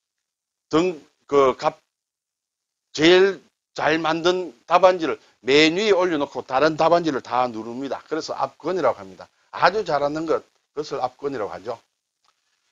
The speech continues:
자, 같은 모양의 둘둘 말아서 한다는 그러한 뜻에 여기에 칼도를 넣었습니다.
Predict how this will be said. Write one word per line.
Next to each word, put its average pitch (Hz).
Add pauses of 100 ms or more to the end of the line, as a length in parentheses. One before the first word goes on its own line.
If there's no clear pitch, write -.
(400)
자, 127
같은 277
모양의 208 (1400)
둘둘 160
말아서 208 (1800)
한다는 202
그러한 202
뜻에 196 (1200)
여기에 185 (1500)
칼도를 233
넣었습니다. 123